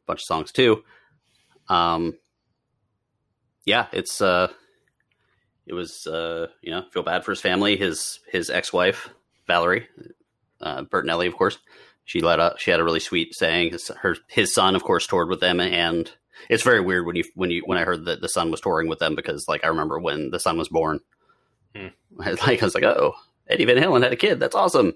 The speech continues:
Speaker 1: And then they're like, "Wow, the kid is touring with him." And it's like, "Oh, he's twenty-five.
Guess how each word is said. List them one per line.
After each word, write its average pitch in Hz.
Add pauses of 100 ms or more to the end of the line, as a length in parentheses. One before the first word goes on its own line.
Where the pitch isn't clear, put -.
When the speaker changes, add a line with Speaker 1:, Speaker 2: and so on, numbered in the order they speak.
(680)
Speaker 1:
And 92
then 90
they're 87
like, 80 (640)
"Wow, 160
the 120
kid 170
is 151
touring 165
with 117
him." 107
And 90
it's 82
like, 87
"Oh, 120
he's 92
twenty-five. 117